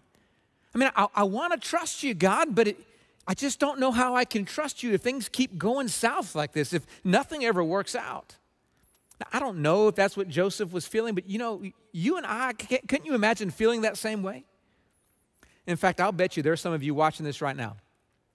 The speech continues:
And that's exactly how you feel. Maybe you're in the middle of some kind of crisis right now, something that's been going on for a long time, and, and God's just not bringing any resolution. He's not bringing healing. He's not bringing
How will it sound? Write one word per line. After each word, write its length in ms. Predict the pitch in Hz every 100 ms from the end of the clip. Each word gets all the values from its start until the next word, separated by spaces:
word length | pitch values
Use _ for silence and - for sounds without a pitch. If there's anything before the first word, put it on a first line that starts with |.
| _ - -
And 80 |
that's 140 | 160 175
exactly 420 | 123 147 175 147
how 120 | 120
you 180 | 117 113
feel. 260 | - 131 - _ _ _ _ _ _ _ - -
Maybe 200 | 180 247
you're 80 |
in 40 | 240
the 80 | 185
middle 220 | 196 214
of 60 |
some 160 | - 202
kind 140 | 214
of 60 | 180
crisis 560 | - 165 196 - 143 -
right 160 | 135
now, 340 | 139 120 120 120
something 260 | 202 196
that's 100 | 208
been 140 | 180 147
going 220 | 190 214
on 120 | 208
for 140 | 165
a 40 | 151
long 220 | 175 202
time, 400 | 185 202 190 143
and, 120 | 127 - - _ _ _
and 120 | 147
God's 260 | 123 196 254
just 180 | 233 202
not 200 | 220 196
bringing 300 | 160 240 208
any 140 | 190
resolution. 680 | 170 190 170 180 220 113 110 _ _ _ -
He's 120 | 165
not 200 | 208 190
bringing 260 | 226 220
healing. 460 | 165 156 254 208 131
He's 160 | 139 190
not 160 | 202
bringing 400 | 180 226 196 143